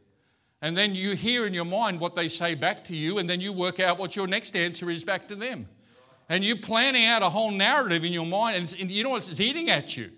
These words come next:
It's got you. It's there. It's in you. Okay, you have a problem now. And you've gotta, you've gotta get that out.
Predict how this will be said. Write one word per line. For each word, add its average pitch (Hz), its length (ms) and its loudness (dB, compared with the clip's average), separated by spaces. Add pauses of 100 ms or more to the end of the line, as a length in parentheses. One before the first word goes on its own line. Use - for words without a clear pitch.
(240)
It's 170 200 -4
got 247 360 0
you. 226 240 -4
It's 156 200 -8
there. 190 180 2
It's 185 200 -2
in 254 200 0
you. 139 220 -6 (760)
Okay, 190 160 2
you 202 140 0
have 202 200 2
a 208 60 -4
problem 233 460 -2
now. 110 320 -6 (800)
And 185 220 2
you've 208 140 0
gotta, 214 180 6
you've 190 160 -2
gotta 196 160 4
get 185 240 0
that 190 160 0
out. 220 400 -6